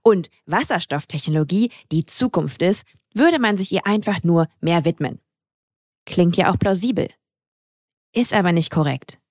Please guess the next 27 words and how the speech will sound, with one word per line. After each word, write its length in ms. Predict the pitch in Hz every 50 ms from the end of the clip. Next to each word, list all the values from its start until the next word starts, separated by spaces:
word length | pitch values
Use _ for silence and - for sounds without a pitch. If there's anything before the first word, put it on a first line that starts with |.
| _ _
Oder 160 | - 233 233 220
besser 280 | 226 226 - 233 220
gesagt, 360 | 196 202 185 202 196 202 - _ _ _ _ _ _ _
nicht 260 | 202 202 190 - -
ganz 200 | - 175 165 165 -
akkurat. 640 | - 165 - - 147 139 - 143 - - - - - - _ _ _ _ _ _ _ _ _ _ _ _
Klar, 240 | - 185 156 147 151 - - - -
vielleicht 220 | 233 226 226 -
stimmt 260 | - 254 254 233 190
das 140 | 180 - -
ein 180 | - 185 190 185
oder 160 | 175 170 160
andere, 280 | - 185 196 196 185 160
was 160 | 165 165 -
ich 80 | - -
gesagt 400 | 180 151 175 175 175 175 - -
habe, 200 | 170 165 165 160
partiell, 680 | - - 151 143 - - - 254 226 165 156 170 208 - _ _ - - _ _ _ _ _ _
aber 180 | - 233 226 226
dann 180 | 233 247 254 240
wurde 140 | 240 226
es 100 | 220 -
meistens 360 | 226 208 202 208 - 220 208 -
nicht 120 | 208 185
in 100 | 208 190
Kontext 440 | 175 - 185 180 156 147 139 - -
gebracht. 380 | - - - - - - -